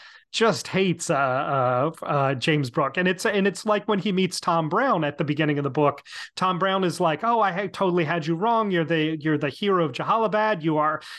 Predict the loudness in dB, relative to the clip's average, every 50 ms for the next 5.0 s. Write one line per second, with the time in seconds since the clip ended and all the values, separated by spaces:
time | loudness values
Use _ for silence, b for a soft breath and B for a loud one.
0 | B B B 0 0 2 2 0 -2 -2 -4 -2 -2 0 2 2 2 0 -2 -2
1 | -2 0 2 2 2 0 0 0 2 2 2 2 2 0 0 2 2 0 0 0
2 | -2 -2 0 0 0 2 2 0 0 -2 0 2 2 2 2 0 0 0 0 0
3 | 0 0 0 2 0 -2 -2 -2 -2 0 0 0 0 0 0 0 0 0 0 0
4 | -2 -2 -4 -2 0 2 2 2 2 -2 -2 -2 -2 0 2 2 2 2 0 0